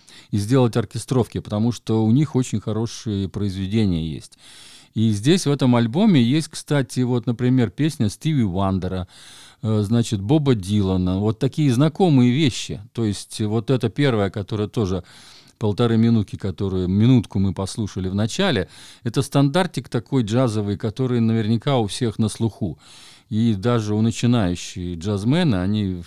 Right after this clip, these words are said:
в-, узнают, что это такое. Так что вот знакомые вещи, приятный альбом.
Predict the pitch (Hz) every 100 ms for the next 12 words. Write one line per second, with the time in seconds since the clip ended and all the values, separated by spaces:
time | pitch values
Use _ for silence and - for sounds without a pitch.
0 | - - 104 101 135 123 - - 107 104
1 | - 101 - 87 - - _ - - -
2 | - - - - 135 131 - 156 156 127
3 | 151 147 175 156 147 160 226 - - 107
4 | 87 120 135 143 - 131 127 123 160 208
5 | 214